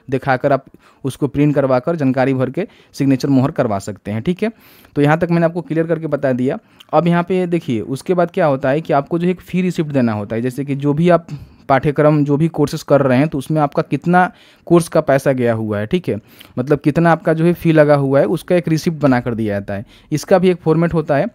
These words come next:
आप यहाँ पे देखेंगे तो हमने जो है सैंपल फी रिसिप्ट रखा हुआ है, मतलब इस तरह से जो है फी रिसिप्ट बनता है, जो कि कॉलेज के लेटर पैड पे जो भी मतलब कॉलेज का नाम ऊपर लिखा रहता है, लेटर पे रहता है, तो उस पे आपको जो है प्रिंट करवा कर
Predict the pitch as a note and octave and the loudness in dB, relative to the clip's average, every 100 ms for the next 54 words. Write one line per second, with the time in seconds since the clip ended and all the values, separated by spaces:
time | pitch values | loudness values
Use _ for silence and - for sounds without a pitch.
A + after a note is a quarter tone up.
0 | _ - - C3+ D3+ D3 D3+ D3 D#3+ D#3 | _ -6 0 0 0 0 -2 -2 -2 -2
1 | D#3+ C#3+ C#3+ D#3 D3+ E3 D3 C3+ D3 C#3+ | -2 -2 0 0 -2 -2 -2 -2 -2 -2
2 | D3 C#3+ D3 C#3 C3+ D3+ C3+ C3 D3+ D3 | -2 -2 -6 -6 -4 -2 0 0 0 0
3 | F3 D3 D3+ C#3+ C#3+ D#3 - D#3+ C#3 C#3+ | -2 -2 -4 -4 -2 -4 -2 -4 -2 -4
4 | C3+ B2+ B2+ C#3 D3+ C#3+ E3+ - C#3 C#3+ | 0 0 2 0 0 -2 -4 0 2 2
5 | D3 - D#3+ C#3+ D#3+ D3+ D3 D3 G3+ D4 | 0 -2 0 0 0 0 0 0 -6 -8
6 | - - _ C#3+ D3+ D#3+ E3 D3+ D3 C#3+ | -14 -20 _ -2 0 0 -2 -2 2 2
7 | D3 C#3+ C#3 C#3 C#3+ D3 C3+ C#3 C3+ B2+ | 2 0 2 2 0 -2 -2 -2 -2 -2
8 | C3 C3+ C#3 B2+ C3 C#3 C#3 - - - | -2 -2 -2 -6 -4 -4 -6 -10 -20 -8
9 | B2+ A#2+ C3+ B2+ A3 - - - D3+ D3+ | -4 -2 2 0 -2 -12 -14 -6 -4 0
10 | - F3+ - F3 F3 F3+ D#3+ D#3+ D#3 D3+ | 4 4 2 0 0 0 -2 0 2 2
11 | C#3+ F3 | 2 -2